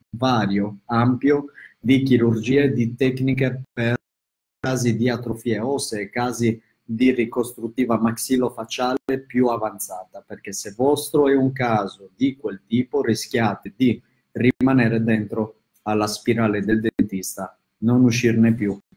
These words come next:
e siete magari un, dentro a un vicolo cieco dove la,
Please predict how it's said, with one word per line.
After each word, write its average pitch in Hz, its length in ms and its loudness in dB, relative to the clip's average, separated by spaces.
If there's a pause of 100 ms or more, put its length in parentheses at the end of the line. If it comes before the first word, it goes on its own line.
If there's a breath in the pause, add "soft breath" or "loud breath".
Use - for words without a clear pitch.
(180)
e 113 80 -10
siete 117 380 -2
magari 107 500 0 (420)
un, 113 360 0
dentro 117 340 2
a 110 40 2
un 113 60 4
vicolo 123 280 -2
cieco 101 440 -6
dove 110 280 -4
la, 110 240 -2